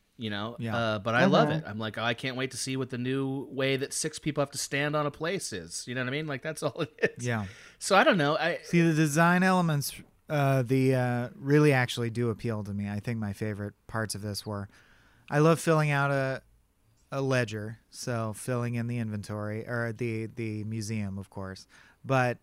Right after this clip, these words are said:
Speaker 2: then my second favorite thing would be, of course, the design elements that you guys are talking about. But I just felt like, uh,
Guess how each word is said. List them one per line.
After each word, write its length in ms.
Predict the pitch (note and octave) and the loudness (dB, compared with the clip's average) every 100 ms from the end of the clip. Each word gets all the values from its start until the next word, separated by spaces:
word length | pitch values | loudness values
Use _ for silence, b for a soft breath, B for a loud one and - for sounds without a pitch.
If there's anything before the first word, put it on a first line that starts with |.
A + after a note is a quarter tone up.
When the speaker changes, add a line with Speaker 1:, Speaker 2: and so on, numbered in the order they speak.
| _ - | _ -4
Speaker 2:
then 160 | C#3+ | 0
my 140 | D3 C3+ | 2 2
second 320 | D3 C#3 C3+ | 0 0 0
favorite 320 | C3 A#2+ A2+ | 0 -2 -2
thing 180 | A#2 A2+ | -6 -6
would 140 | A2+ | -6
be, 200 | G#2 A#2 | -6 -4
of 140 | A2 - | -6 -6
course, 300 | A2+ A2 - | -8 -6 -6
the 120 | - | -6
design 360 | B2 B2+ E3+ F3+ | -2 4 6 6
elements 360 | C3+ A#2 A2+ G2+ | 4 -2 -4 -4
that 60 | |
you 60 | A#2+ | -4
guys 200 | A#2+ A2+ | -2 -2
are 60 | G#2+ | -4
talking 300 | C3 C3+ C3 | -2 -2 -2
about. 280 | A2 G2+ | -4 -6
But 240 | A2 A#2 A2 b b b b _ - | -4 -4 -4 b b b b _ -4
I 100 | C#3+ | 0
just 220 | C#3 D3 | 2 0
felt 220 | E3 D3 B2+ | 2 0 0
like, 380 | B2+ B2+ - | 0 -2 -2
uh, 560 | C3 A#2+ A2+ A2 A2 G#2+ | -4 -2 -2 -2 -4 -6